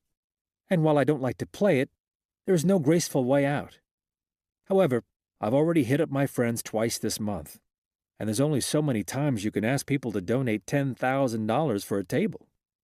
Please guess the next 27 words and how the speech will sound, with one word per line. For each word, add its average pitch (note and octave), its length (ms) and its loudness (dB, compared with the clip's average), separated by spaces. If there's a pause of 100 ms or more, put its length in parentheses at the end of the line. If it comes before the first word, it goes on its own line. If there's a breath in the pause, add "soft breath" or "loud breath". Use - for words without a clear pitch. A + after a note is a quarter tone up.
(760)
I B2 60 -4
tell G#3 220 2
Norma C#3+ 360 2
to A#2+ 80 -2
turn C#3 380 -2
Winfield A2 480 0
down, E2 340 -6 (320)
with G2+ 160 -6
regrets. F2+ 560 -8 (1160)
The B2 120 2
other B3 180 4
invitation B2 540 0
is B2+ 100 -2
from A2+ 180 -4
the G#2+ 100 2
Young E3 320 0
Presidents A2+ 520 -2
Organization, F#2+ 800 -6 (480)
asking C#3+ 340 -2
me A#2 100 2
to C3+ 80 2
speak - 340 -6
at A2+ 80 0
a B2 40 -2
dinner G#3+ 280 0
they're G2 140 -4
having. E2 340 -10